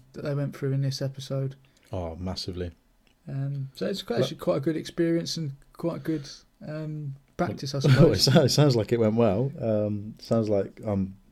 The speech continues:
Speaker 2: I don't know, I should be charging for some sort of therapy <laughs> for this. Um, if there's anything else you wanna get off your chest, then, um,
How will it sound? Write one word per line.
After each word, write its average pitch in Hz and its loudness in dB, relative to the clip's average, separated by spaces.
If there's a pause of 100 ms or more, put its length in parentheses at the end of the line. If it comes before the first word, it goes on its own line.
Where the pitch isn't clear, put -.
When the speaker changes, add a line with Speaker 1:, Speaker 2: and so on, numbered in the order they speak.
(160)
Speaker 2:
I - -14
don't 98 -6
know, 107 0
I 87 -4
should 92 -4
be 101 -4
charging 95 -2
for - -8
some 98 -4
sort - -4
of 101 4
therapy 165 4
<laughs> - -16
for - -8
this. 110 -2 (680)
Um, 98 -6
if 104 -10
there's 107 0
anything 101 0
else 101 -2
you 98 0
wanna 95 -2
get 104 -4
off - -6
your 95 -4
chest, - -6
then, 95 -2
um, 92 -4